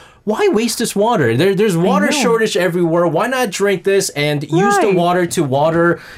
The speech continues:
Speaker 1: plants and trees and drink water, make, uh, bottled water, the Fukushima
Speaker 2: Mm-hmm.
Speaker 1: label,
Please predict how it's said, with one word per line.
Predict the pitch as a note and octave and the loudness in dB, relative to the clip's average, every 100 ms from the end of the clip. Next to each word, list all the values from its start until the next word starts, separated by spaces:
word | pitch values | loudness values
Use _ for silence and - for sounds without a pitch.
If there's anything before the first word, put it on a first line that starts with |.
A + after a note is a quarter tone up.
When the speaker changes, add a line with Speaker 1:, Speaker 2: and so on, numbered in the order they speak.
| - | -20
Speaker 1:
plants | - F3 F3+ E3+ | -6 -4 -2 -2
and | D#3 | -4
trees | - F3 F3+ E3+ | -2 0 0 -2
and | D3 C3 B2+ - | -2 -4 -8 -20
drink | - E3+ E3+ | -4 -2 -2
water, | D3+ D#3 E3 E3+ | 0 0 2 2
make, | D3+ D#3 D3 - | 2 0 -2 -2
uh, | C3 A#2+ | 0 0
bottled | D3 E3 F3+ C#3+ | 0 0 0 0
water, | C#3+ D#3 D#3+ | 2 2 2
the | D3+ B2+ | 2 -2
Fukushima | - G#3 G3+ - F#3 E3+ E3 E3 | 0 -2 0 -2 -2 0 0 0
Speaker 2:
Mm-hmm. | A3 G#3+ F#3+ C#3+ | 0 0 0 0
Speaker 1:
label, | D#3 F3 D#3+ E3+ E3+ D3+ | 2 2 2 2 2 -2